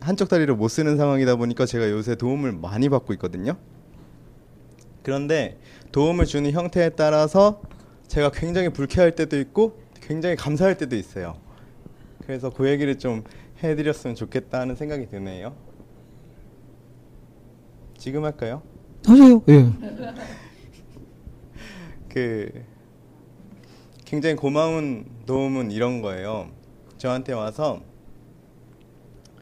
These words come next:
Speaker 1: "도와드릴까요?" 이렇게 묻는 거죠. 그러면 그것만으로도 저는 굉장히 감사해지거든요. 굉장히 불쾌한 구-, 도움은 이런 거예요.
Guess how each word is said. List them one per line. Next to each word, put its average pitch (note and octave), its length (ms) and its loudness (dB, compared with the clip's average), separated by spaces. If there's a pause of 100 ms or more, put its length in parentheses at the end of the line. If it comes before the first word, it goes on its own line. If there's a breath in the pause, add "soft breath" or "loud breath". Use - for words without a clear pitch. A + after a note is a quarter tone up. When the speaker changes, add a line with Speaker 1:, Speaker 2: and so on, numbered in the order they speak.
(280)
Speaker 1:
"도와드릴까요?" C3 720 -4 (360)
이렇게 B2+ 280 -6
묻는 A2 340 -8
거죠. E2+ 320 -16 (1300)
그러면 E3 420 -2
그것만으로도 D#3 800 -6
저는 A#2+ 300 -10
굉장히 G#2+ 300 -12
감사해지거든요. G2+ 880 -14 (1300)
굉장히 E3+ 300 -2
불쾌한 G3 540 -2
구-, E3 140 -12 (760)
도움은 C3+ 340 0
이런 G2+ 280 -6
거예요. E2 320 -12